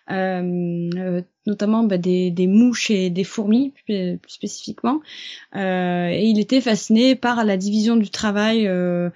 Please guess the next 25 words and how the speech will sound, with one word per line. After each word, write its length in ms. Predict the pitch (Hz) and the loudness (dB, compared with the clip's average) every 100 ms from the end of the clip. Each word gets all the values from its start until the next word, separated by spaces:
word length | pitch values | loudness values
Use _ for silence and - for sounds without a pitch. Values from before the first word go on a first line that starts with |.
| - - _ 196 | -12 -20 _ -6
dans 100 | 202 | -4
les 80 | |
sociétés 400 | 185 202 202 196 | -2 -2 -2 -2
d'insectes 680 | 208 190 - 208 233 233 - | -2 -2 0 2 2 0 -2
et 200 | 208 185 | -2 0
la 140 | 185 185 | -2 -2
structure 420 | - 202 - 226 | -6 -14 -8 -6
des 140 | 202 | -6
castes, 500 | 185 208 233 - - | -2 -2 -2 -6 -8
euh, 520 | 196 175 170 160 165 - - - - - - _ _ - | -6 -4 -4 -6 -8 -12 -14 -18 -20 -20 -20 _ _ -10
euh, 240 | 170 170 165 | -8 -8 -10
qui 140 | - | -10
sont, 260 | - 208 202 | -4 -2 -2
euh, 180 | 170 170 | -2 -6
tout 180 | - - | -8 -4
un 100 | 175 | -4
truc, 420 | - 208 220 - | -2 -2 -2 -2
euh, 160 | 180 165 - | -4 -4 -6
apparemment 680 | 175 190 180 170 170 190 180 | -6 -6 -6 -4 -4 -6 -8
dans 280 | 165 202 | -6 -2
le 100 | 190 | 0
monde 240 | 175 196 190 | 0 0 -4
des 300 | 180 196 180 | -6 -4 -4
insectes. 480 | 156 - - _ - _ _ _ - - - - - - - - _ _ - | -6 -8 -16 _ -20 _ _ _ -16 -16 -20 -20 -20 -20 -20 -20 _ _ -2
Euh, 840 | 214 208 202 196 190 180 170 165 | 2 2 2 0 -2 -4 -4 -6